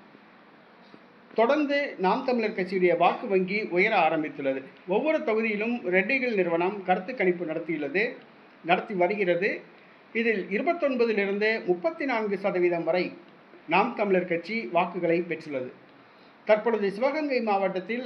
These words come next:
இந்த கருத்து கணிப்பு நடத்தப்பட்டு வ-, வந்து கொண்டிருக்கிறது, நடந்து கொண்டிருக்கிறது. காரைக்குடியில் முப்பத்தி நான்கு சதவீத வாக்குகள் நாம் தமிழர் கட்சிக்கு கருத்து கணிப்பில் தெரிய வந்துள்ளது. அதேபோன்று திருவாடனையில் முப்பது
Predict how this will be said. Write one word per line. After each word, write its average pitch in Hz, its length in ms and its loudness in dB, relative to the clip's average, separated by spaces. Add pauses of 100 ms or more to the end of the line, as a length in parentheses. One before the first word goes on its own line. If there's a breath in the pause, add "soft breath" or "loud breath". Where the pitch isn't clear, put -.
(120)
இந்த 180 180 0
கருத்து 180 300 -2
கணிப்பு 185 360 0
நடத்தப்பட்டு 185 500 -4
வ-, 160 120 2 (200)
வந்து 175 220 0
கொண்டிருக்கிறது, 156 540 -4 (160)
நடந்து 214 280 -2
கொண்டிருக்கிறது. 160 600 -2 (600 loud breath)
காரைக்குடியில் 262 760 4
முப்பத்தி 262 440 0
நான்கு 208 240 0
சதவீத 185 380 2
வாக்குகள் 196 480 0 (720)
நாம் 202 240 2
தமிழர் 185 340 2
கட்சிக்கு 165 400 -2 (480)
கருத்து 196 280 2
கணிப்பில் 180 440 2
தெரிய 180 180 4
வந்துள்ளது. 135 420 0 (720 loud breath)
அதேபோன்று 233 520 6 (100)
திருவாடனையில் 254 640 0 (280)
முப்பது 190 300 2